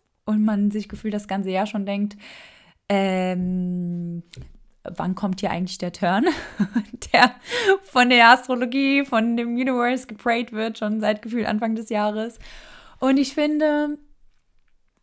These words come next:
ich will dich ein bisschen abholen. Und das heute soll wirklich so ein Freundinnen-Talk sein. Nimm dir auch gerne eine Tasse Tee, mach's dir gemütlich oder vielleicht hörst du mich beim Spazierengehen, beim Autofahren, whatever.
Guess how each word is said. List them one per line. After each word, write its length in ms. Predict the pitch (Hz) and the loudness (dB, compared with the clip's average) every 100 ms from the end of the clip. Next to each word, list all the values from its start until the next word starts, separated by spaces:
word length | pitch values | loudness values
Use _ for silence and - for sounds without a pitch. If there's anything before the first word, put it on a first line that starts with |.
| - | -4
ich 160 | 240 226 | -2 2
will 100 | 302 | 2
dich 140 | 359 | 2
ein 60 | 226 | 0
bisschen 260 | 226 190 | 0 -2
abholen. 760 | - - - 151 156 208 - - _ | -4 -6 -8 -10 -8 -8 -10 -14 _
Und 480 | - 208 208 208 208 | -2 0 2 2 2
das 200 | 208 208 | -2 -2
heute 240 | 247 254 247 | 0 0 -2
soll 260 | 214 202 | -4 -4
wirklich 360 | 202 247 254 220 | -4 -6 -6 -6
so 180 | 214 208 | -4 -2
ein 340 | 202 196 190 _ _ _ | -2 -4 -8 _ _ _
Freundinnen-Talk 800 | _ - 214 214 196 185 208 190 | _ -2 2 2 2 -2 -4 -4
sein. 280 | 190 185 190 | -4 -6 -6
Nimm 160 | 196 220 | -4 -4
dir 120 | 220 | -4
auch 120 | 202 | -8
gerne 220 | - 196 202 | -4 -2 -2
eine 80 | |
Tasse 300 | 208 202 208 | -4 -10 -12
Tee, 440 | 202 190 175 175 185 202 - | -12 -8 -6 -6 -10 -14 -8
mach's 240 | 196 202 | -6 -4
dir 100 | 214 | -4
gemütlich 640 | 208 190 185 185 175 175 - | -4 -4 -6 -8 -10 -10 -10
oder 240 | 202 196 | -8 -8
vielleicht 240 | - 233 208 | -8 -8 -8
hörst 180 | 214 | -8
du 40 | 214 | -8
mich 140 | 202 | -8
beim 160 | 202 196 | -6 -8
Spazierengehen, 580 | - 185 - 180 180 180 | -8 -12 -8 -8 -8 -6
beim 160 | 185 | -6
Autofahren, 480 | 175 175 - 180 170 | -6 -8 -10 -10 -10
whatever. 520 | 175 139 170 165 170 | -8 -6 -6 -6 -8